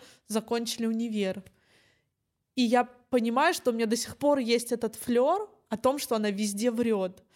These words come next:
То есть она рассказывает, что у неё есть парень. Я такая: «Есть ли у неё парень?» Там она рассказывает, что там ещё что-то, ещё что-то, она живёт там. Я такая: «Где? Точно, а может, она с родителями?»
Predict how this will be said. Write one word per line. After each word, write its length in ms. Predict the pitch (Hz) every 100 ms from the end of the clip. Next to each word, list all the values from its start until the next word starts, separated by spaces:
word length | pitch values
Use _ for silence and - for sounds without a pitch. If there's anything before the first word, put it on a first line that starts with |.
| - - -
То 60 |
есть 100 | 226
она 160 | 240 233
рассказывает, 540 | 226 233 277 294 233 226
что 140 | 240
у 20 |
неё 160 | 220 233
есть 200 | 254 -
парень. 340 | 214 220 220
Я 80 | 208
такая: 320 | 208 208 214
«Есть 420 | 208 202 269 - -
ли 80 |
у 100 | 294
неё 220 | 302 311 302
парень?» 720 | - 214 208 196 196 202 202 _ _ _ _ _ - - 427 -
Там 180 | 220 214
она 160 | 220 233
рассказывает, 460 | 240 - 294 285
что 140 | 277 254
там 240 | 247 233
ещё 300 | 240 - 285
что-то, 340 | 294 - 240 247
ещё 240 | 226 269
что-то, 280 | 262 254 226
она 140 | 226
живёт 360 | 220 226 240 254
там. 160 | 240 214
Я 120 | 214
такая: 300 | 214 - 220
«Где? 540 | - - - 277 294 285 _
Точно, 340 | 247 254 - 220
а 40 |
может, 240 | 226 240
она 80 | 247
с 140 | 240 -
родителями?» 400 | 240 226 233